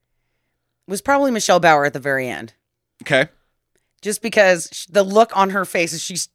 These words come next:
Speaker 1: sh-, convulsing as the chainsaw eats away at her boobs.
Speaker 2: And it's,
Speaker 1: That's
Speaker 2: it's
Speaker 1: awesome.
Speaker 2: also the only time that we actually see the chainsaw cutting anything. Every th-, every other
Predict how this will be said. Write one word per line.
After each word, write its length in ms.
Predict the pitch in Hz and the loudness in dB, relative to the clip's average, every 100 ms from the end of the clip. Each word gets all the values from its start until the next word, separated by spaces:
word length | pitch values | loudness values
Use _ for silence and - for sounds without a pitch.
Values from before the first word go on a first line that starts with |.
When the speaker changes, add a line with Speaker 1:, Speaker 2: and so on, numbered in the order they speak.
| _ | _
Speaker 1:
sh-, 300 | - - - - | -10 -8 -8 -10
convulsing 800 | 180 208 214 262 - 226 190 185 _ _ _ | -10 2 6 6 4 0 0 -4 _ _ _
as 140 | - 196 | -4 -4
the 80 | 196 | -2
chainsaw 540 | - 233 214 220 202 | 0 2 2 4 4
eats 200 | 208 - | 2 -4
away 300 | 196 180 165 | 2 4 4
at 80 | 151 | 2
her 100 | 147 | -2
boobs. 480 | 143 151 131 127 - _ _ _ _ - | -2 -4 -4 -8 -16 _ _ _ _ -4
Speaker 2:
And 140 | 175 | 0
it's, 140 | 247 180 | 2 2
Speaker 1:
That's 140 | 196 | 2
Speaker 2:
it's 260 | 170 160 - | 4 2 2
Speaker 1:
awesome. 60 | 165 | 2
Speaker 2:
also 240 | 247 196 | 2 2
the 100 | 160 | 2
only 180 | 156 156 | 2 0
time 240 | 143 156 | 2 0
that 140 | 147 135 | 2 4
we 100 | 135 | 4
actually 420 | 135 - 135 123 | 4 2 -2 -4
see 540 | - 170 127 92 92 - _ | -2 -2 -2 -2 -6 -10 _
the 120 | 107 98 | -14 -8
chainsaw 600 | 131 123 107 107 92 90 | -6 -4 0 2 2 0
cutting 260 | 113 95 | -4 -2
anything. 420 | 101 127 90 73 _ _ _ _ _ _ _ _ _ _ _ | -4 -6 -12 -18 _ _ _ _ _ _ _ _ _ _ _
Every 200 | 107 110 | -6 -6
th-, 160 | 104 - | -4 0
every 280 | 131 131 131 | 2 4 2
other 340 | 127 117 113 | 4 2 0